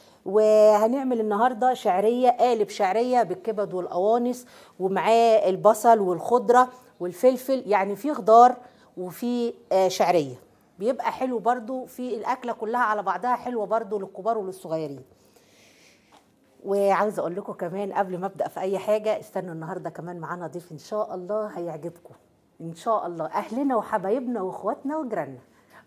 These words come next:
اقعدوا بقى، كل دي فزورة، فسروا بقى أهلنا وحبايبنا وإخواتنا وجيراننا ونيل واحد. كل اللي يعرف معانا ضيف اسمه إيه أو من أي بلد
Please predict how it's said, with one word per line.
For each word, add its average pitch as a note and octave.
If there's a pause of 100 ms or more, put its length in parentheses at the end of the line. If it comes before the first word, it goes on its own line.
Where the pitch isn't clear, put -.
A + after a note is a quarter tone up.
اقعدوا F#3+
بقى، B3+ (420)
كل F4
دي G4 (120)
فزورة، E3+ (260)
فسروا C4
بقى F3+ (220)
أهلنا G#3+ (220)
وحبايبنا F3 (180)
وإخواتنا C#4+ (140)
وجيراننا G3+ (120)
ونيل C#4+
واحد. A3 (420)
كل F#4+
اللي D#4+
يعرف C#4+
معانا C#4+
ضيف D#4
اسمه D#4
إيه G#4+
أو A3
من B3
أي D#4
بلد F#4